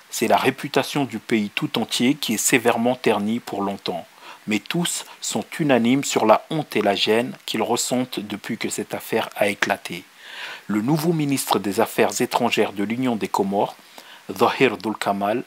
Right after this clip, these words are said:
est accusé de bénéficier illégalement de la C M U à l'île de la Réunion depuis plus de dix ans, selon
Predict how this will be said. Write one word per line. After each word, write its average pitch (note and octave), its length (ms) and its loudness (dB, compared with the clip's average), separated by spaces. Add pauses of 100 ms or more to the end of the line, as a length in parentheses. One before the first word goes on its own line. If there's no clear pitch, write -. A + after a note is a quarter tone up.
(360)
est A#2+ 200 -2
accusé D3 460 2
de A#2+ 100 -8
bénéficier A2+ 720 -2 (120)
illégalement A2+ 680 0
de A2 140 -6
la F#2+ 140 -2
C - 240 0
M A2 180 0
U C3 180 -4
à - 80 -2
l'île A2+ 240 -4
de A2 80 0
la G2+ 120 2
Réunion G#2 440 -4 (380)
depuis G#2+ 480 -4
plus C#3 360 0
de G#2 160 -2
dix G#2 360 -4
ans, A2+ 200 2
selon A#2 440 0